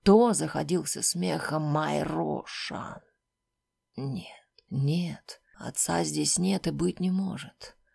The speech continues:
Есть только этот упрямец, и ему что-то нужно". "Что?" Туман медленно пеленал владетеля,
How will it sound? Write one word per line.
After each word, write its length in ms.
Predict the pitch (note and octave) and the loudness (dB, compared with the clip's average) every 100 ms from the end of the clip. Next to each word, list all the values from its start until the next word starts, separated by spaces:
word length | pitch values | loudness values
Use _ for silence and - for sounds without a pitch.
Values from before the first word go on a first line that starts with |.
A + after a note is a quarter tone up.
| _ - | _ -6
Есть 380 | - D#3 - | -2 0 0
только 360 | - A3 G3+ E3+ - | 4 2 2 -2 0
этот 360 | - G3+ F#3+ A3 | -2 -2 -2 -2
упрямец, 800 | - G#3 G3+ E3 C#3 - - - | 2 2 4 0 -2 -4 -6 -2
и 80 | |
ему 340 | D#3 D#3+ E3 F3 | -2 0 -2 -2
что-то 460 | - - D#3+ - | -4 -4 -10 -8
нужно". 480 | E3 E3+ - - - - - - - - - - | -10 -10 -12 -14 -16 -20 -20 -20 -20 -20 -20 -12
"Что?" 460 | - - C#3 C3+ - - _ _ _ _ _ _ _ | -12 -4 -4 -4 -8 -20 _ _ _ _ _ _ _
Туман 340 | E3+ F#3 F#3+ G3 | 4 8 8 10
медленно 480 | G#3+ F3+ F#3+ F#3 F#3 | 8 8 6 6 6
пеленал 720 | F#3+ F#3 F#3+ F#3 E3+ C#3+ C3+ | 6 6 6 6 4 2 2
владетеля, 920 | C#3 C#3+ D#3+ E3 - D3+ D3 D3 | 0 -2 -4 -6 -8 -8 -8 -10